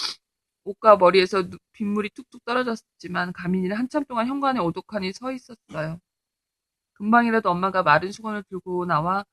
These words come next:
몸을 닦아줄 것만 같았지요.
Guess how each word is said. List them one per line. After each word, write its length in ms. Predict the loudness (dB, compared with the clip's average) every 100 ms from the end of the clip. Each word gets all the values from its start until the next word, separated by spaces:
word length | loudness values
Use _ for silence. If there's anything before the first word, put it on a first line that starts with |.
| _ _ _
몸을 260 | -4 0 0
닦아줄 440 | -4 -2 -2 -2
것만 320 | -6 -2 -2 -4
같았지요. 760 | -12 -16 -20 _ -12 -10 -10